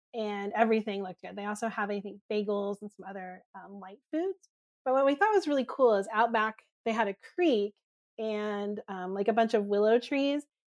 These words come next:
and all of these kids were just, like, jumping over that creek. And it just made me think about how, especially when we go to campgrounds, like, you can put in a, you know, ten, twenty thousand dollar playground or whatever.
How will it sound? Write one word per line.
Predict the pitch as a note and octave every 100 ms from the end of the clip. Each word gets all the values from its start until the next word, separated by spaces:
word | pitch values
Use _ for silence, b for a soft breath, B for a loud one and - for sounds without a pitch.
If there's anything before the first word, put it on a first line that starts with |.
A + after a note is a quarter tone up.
| -
and | A#3+ A3+ -
all | A3+ B3+
of | D#4+
these | C#4+ B3 A#3+
kids | - A3+ G#3 F#3+
were | G3
just, | F#3+ G3+
like, | G#3 F3+ F3+ -
jumping | - A#3 A#3+ C4 A#3+
over | A3 A3
that | G#3 F#3 G3
creek. | - G3+ F3+ - _ _ _ _
And | A#3
it | A#3
just | C4+
made | C#4 C4+
me | C4
think | B3+ A3+ A3+
about | G#3 G3+ G3
how, | A3
especially | G3+ G#3 C#4+ C#4 A#3
when | A3
we | G#3 G3 F#3+ G#3+
go | G3+ G3+
to | G3+ -
campgrounds, | G#3 G3+ - F#3 F3+ F3 F3
like, | G3
you | B3 D#4+
can | E4+ E4+
put | E4 C#4 B3
in | G#3 G#3+ A3+ A#3 B3+ - _ _ _ _ _ _
a, | G#3+ G#3 G#3
you | A#3
know, | G3 G3
ten, | - C4+ B3+
twenty | C4 C4 A#3+
thousand | A#3+ A3 G#3+
dollar | G#3 G3+ -
playground | G3+ G3+ G3 F3+ F3+
or |
whatever. | F#3+ G3+ G3+ F#3+ F#3+ E3+